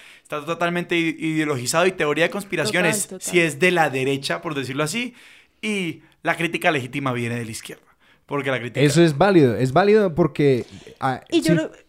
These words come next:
Speaker 2: pero yo creo que ahí tiene que ver mucho, no sé, lo que tú estabas diciendo de la evidencia.
Speaker 3: Sí.
Speaker 2: Yo creo que... En-,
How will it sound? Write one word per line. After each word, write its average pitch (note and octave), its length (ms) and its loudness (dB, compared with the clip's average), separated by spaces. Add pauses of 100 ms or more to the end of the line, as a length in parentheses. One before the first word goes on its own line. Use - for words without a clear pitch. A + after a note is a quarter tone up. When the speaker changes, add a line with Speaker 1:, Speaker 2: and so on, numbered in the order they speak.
(100)
Speaker 2:
pero E4 160 0
yo D4+ 140 -2
creo D4 100 -4
que D#4 100 -4
ahí D#4 80 -2
tiene D4+ 260 -4
que E4 160 -6
ver C#4+ 120 0
mucho, A#3 260 -6 (520)
no A#3+ 180 -6
sé, G3 300 -10 (640)
lo A#3 140 -8
que A#3 80 -6
tú A#3 100 -12
estabas A3 220 -10
diciendo A3+ 320 -8
de G#3 120 -8
la A#3 120 -6
evidencia. G#3 640 -10 (320)
Speaker 3:
Sí. E3+ 240 -2 (140)
Speaker 2:
Yo A3+ 160 -10
creo A3+ 180 -6
que... A#3 680 -6 (240)
En-, A3 300 -6